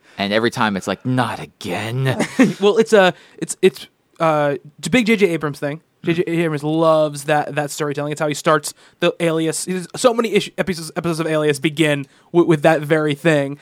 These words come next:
Speaker 2: Um, and it's also a big thing. Uh, Aaron Sorkin, who did West Wing and he did Social Network, he always says, "Start the story as close to the end as possible." That's, he, he thinks that, 'cause that's, that's the most interesting time in the story, and that's how you grab people. Uh,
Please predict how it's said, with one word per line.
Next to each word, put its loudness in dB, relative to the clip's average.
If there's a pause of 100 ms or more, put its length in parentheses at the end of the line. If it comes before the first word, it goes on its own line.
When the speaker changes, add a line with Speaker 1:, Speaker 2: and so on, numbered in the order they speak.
(260)
Speaker 2:
Um, 2 (320)
and 4
it's 2
also 4
a 6
big 2
thing. 0
Uh, 0
Aaron 4
Sorkin, 0
who -2
did -2
West -4
Wing -2
and -2
he -2
did -8
Social -6
Network, -4 (380)
he -4
always 6
says, 0
"Start 0
the -4
story 0
as -2
close -2
to -8
the -6
end -2
as -8
possible." -8
That's, 0
he, 0
he -10
thinks -10
that, 2 (240)
'cause 0
that's, 4
that's 0
the -10
most -4
interesting -2
time 2
in -4
the -4
story, 4
and 0
that's -4
how -2
you -4
grab -2
people. -14 (380)
Uh, 2